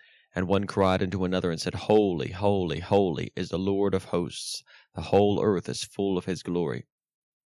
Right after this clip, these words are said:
Um, cross-reference that with Revelation chapter four, verse eight, where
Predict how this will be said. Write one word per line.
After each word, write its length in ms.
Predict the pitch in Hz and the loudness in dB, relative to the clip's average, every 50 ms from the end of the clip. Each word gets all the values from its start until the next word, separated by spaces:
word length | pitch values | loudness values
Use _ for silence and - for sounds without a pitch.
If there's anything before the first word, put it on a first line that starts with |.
| _ _ _ _ _ _ _ _ _ _ _ _ _ _ _ _ _ _ - | _ _ _ _ _ _ _ _ _ _ _ _ _ _ _ _ _ _ -2
Um, 260 | 92 90 85 82 90 | 0 0 0 0 0
cross-reference 400 | - 95 92 - - 85 90 90 | 0 0 0 2 0 -2 -2 -2
that 80 | 90 | -2
with 140 | 80 85 - | -2 -2 -2
Revelation 420 | 95 92 87 90 92 95 95 92 76 | -2 -2 0 0 -2 -4 -4 -6 -10
chapter 100 | - - | -10 -10
four, 320 | - - 98 92 92 90 | -6 -4 -2 0 0 -2
verse 220 | - - - - - - | -2 -4 -6 -6 -6 -4
eight, 260 | - - - - - _ | -4 -4 -4 -8 -12 _
where 260 | - 95 92 85 87 | -2 0 0 0 0